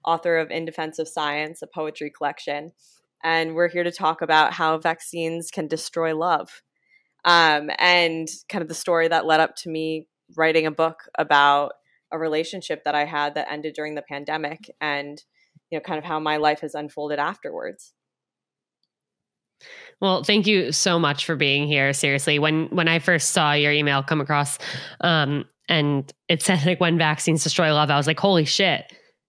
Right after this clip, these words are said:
Speaker 2: I need to
Speaker 1: <laughs>
Speaker 2: know more, and I need to know what happened to you," because
Speaker 1: Yeah.
Speaker 2: I, it's been so eye-opening to see
Speaker 1: Yeah.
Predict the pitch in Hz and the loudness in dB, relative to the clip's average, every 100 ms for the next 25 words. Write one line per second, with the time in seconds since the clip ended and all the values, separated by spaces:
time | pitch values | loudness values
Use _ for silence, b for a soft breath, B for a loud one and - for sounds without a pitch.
0 | - 175 202 196 180 208 185 160 151 160 | 4 6 8 8 8 6 6 4 4 4
1 | 165 151 151 147 - 165 165 185 185 156 | 2 2 2 0 0 0 2 4 4 4
2 | - 139 139 202 220 - 254 269 233 226 | 2 0 2 2 2 2 4 4 4 2
3 | 196 180 170 170 165 170 208 B B B | 2 2 4 6 6 6 2 B B B
4 | _ - - - 214 240 - - - 175 | _ -6 -4 0 2 4 2 0 2 4
5 | 185 190 - 160 143 147 117 143 139 120 | 4 4 4 4 4 4 0 0 -2 -2
6 | 147 151 147 - - 185 160 147 143 151 | -2 -2 -4 -2 2 2 2 0 -4 -10